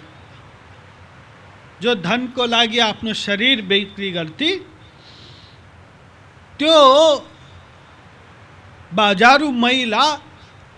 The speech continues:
भिक्षु उपगुप्तलाई देखेर फिदा भई र प्रस्ताव राखी, "म तिमीसँग प्रेम गर्छु, आऊ रसरङ गरौँ,"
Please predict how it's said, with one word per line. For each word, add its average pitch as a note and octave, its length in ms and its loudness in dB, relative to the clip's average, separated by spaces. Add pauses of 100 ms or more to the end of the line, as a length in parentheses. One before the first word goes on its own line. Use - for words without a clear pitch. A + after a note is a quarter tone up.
(1700)
भिक्षु D#4 460 -2
उपगुप्तलाई C4 1200 -2 (100)
देखेर B3+ 380 0
फिदा A3 400 2
भई D3 200 -4 (2000)
र C4+ 120 0
प्रस्ताव C4+ 680 0
राखी, C4+ 340 2
"म C4 160 -4
तिमीसँग C4 560 -8
प्रेम B3 520 -4
गर्छु, A#3+ 360 -6
आऊ A#3+ 300 -2
रसरङ A3+ 560 -6
गरौँ," A3 300 -8